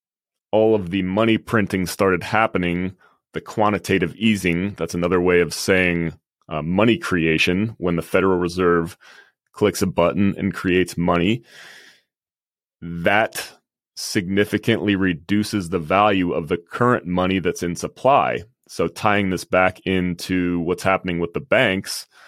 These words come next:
well, those banks have pretty much gotten an assurance from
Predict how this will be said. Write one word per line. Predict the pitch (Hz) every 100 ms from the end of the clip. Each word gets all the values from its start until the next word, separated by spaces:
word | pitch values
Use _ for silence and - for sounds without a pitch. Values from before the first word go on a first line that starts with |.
| - - _ -
well, | 90 92 92
those | 92 87
banks | - 98 107 101
have | 90 -
pretty | 104 98
much | 95 -
gotten | 107 98 82 87
an |
assurance | 80 - 110 117 101 -
from | - 98 92 90 90